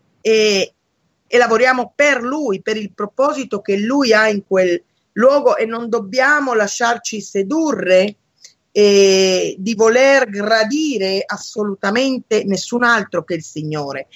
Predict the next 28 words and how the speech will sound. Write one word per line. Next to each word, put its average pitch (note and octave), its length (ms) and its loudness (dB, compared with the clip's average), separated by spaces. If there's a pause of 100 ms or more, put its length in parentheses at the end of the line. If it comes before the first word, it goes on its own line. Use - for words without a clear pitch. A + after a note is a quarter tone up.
(200)
Ed A3 180 2
è A#3 60 4
lì D4 240 4
ancora D#4 380 2
di B3 160 -6
più D#4+ 260 -2
dove F#3+ 220 -2
dobbiamo G#3 640 0
veramente G3 720 -4
avere F#3+ 720 -2 (360)
non F#3 180 -6
solo B3 580 2
un'apparenza F#3+ 960 -2
di F3+ 140 -10
pietà, F#3+ 320 -4
ma F3+ 100 -4
un'attitudine, G3 840 -6
un'apparenza G3 540 -6
di F#3 140 -8
pietà, G3 640 0 (400)
dove G#3+ 400 2
veramente, G#3+ 1040 0 (760)
anche A3 420 -2
se A3+ 200 -2
il G#3+ 100 -4
diavolo A3 500 2
fa - 240 -10
credere G#3+ 640 -2